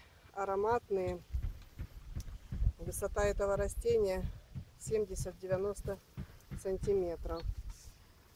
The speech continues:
Этот сорт хабанеро нуждается в длительном теплом лете, потому что, э, созревает он в сентябре, где-то плодоносит, ну, до заморозков. Э,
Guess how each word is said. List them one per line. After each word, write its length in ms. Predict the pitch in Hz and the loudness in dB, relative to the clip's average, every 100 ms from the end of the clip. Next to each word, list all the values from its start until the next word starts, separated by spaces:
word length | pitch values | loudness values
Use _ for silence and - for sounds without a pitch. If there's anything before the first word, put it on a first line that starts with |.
| - - | -20 -6
Этот 260 | 208 214 - | 0 0 4
сорт 220 | 220 - | 2 2
хабанеро 680 | - 208 214 226 247 220 196 - - - - - - | 0 4 6 6 6 4 0 -6 -20 -20 -20 -20 -6
нуждается 680 | 202 196 190 214 202 - 190 | -2 0 4 6 6 2 -4
в 60 | |
длительном 520 | 180 208 - 196 196 185 | -2 -4 4 4 6 4
теплом 460 | 202 190 196 190 | 0 0 2 4
лете, 320 | 190 247 - 180 | 4 2 2 -4
потому 360 | 180 180 185 | -4 0 0
что, 320 | 180 - 190 175 - - - - - - - - | 0 -2 -2 -2 -8 -20 -20 -20 -20 -20 -20 -10
э, 220 | 196 185 170 | -2 -2 -2
созревает 720 | 190 185 190 208 226 208 190 | -4 0 2 6 8 8 6
он 200 | 196 202 - - - - - - - - | 4 4 2 -14 -20 -20 -20 -20 -20 -18
в 60 | - | -2
сентябре, 640 | 196 185 196 180 208 226 | 0 0 -2 6 8 8
где-то 340 | 185 190 190 170 - - - | 8 -2 -2 -10 -18 -20 -10
плодоносит, 560 | 185 185 196 190 185 - - - - - - | -4 -2 -2 -2 -8 -12 -20 -20 -20 -20 -14
ну, 80 | 196 | -6
до 140 | 175 180 | -2 2
заморозков. 640 | 190 185 175 165 - 170 - - - - | 2 2 -2 -8 -8 -10 -10 -20 -20 -20
Э, 320 | 123 165 | -12 -10